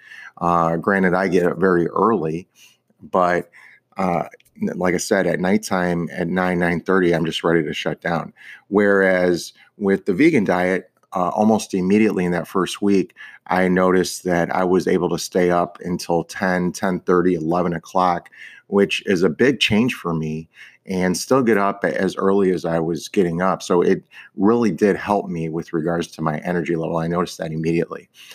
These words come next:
Uh, week two, I noticed that I have lost a lot of weight. Um, I, and that was concerning for me because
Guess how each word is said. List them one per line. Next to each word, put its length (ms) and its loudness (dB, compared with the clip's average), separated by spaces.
Uh, 140 2
week 380 2
two, 580 2
I 400 2
noticed 680 2
that 480 2
I 280 2
have 240 -2
lost 360 -2
a 60 -4
lot 240 0
of 80 -2
weight. 360 -6
Um, 500 -6
I, 320 -4
and 480 -2
that 260 0
was 140 4
concerning 560 0
for 200 0
me 380 0
because 680 -2